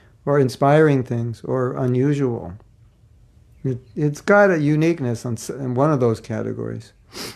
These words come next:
doesn't it? Who puts on their to-do list, "Save the world from godlessness"? Okay, we'll put that for eleven thirty.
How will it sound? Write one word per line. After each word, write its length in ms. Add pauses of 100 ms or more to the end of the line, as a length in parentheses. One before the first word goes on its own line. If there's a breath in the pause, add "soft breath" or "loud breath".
doesn't 320
it? 180 (1120 soft breath)
Who 240
puts 280
on 200
their 160
to-do 460
list, 440 (140)
"Save 480
the 100
world 280
from 200
godlessness"? 920 (1400 soft breath)
Okay, 420
we'll 140
put 200
that 320
for 200
eleven 400
thirty. 560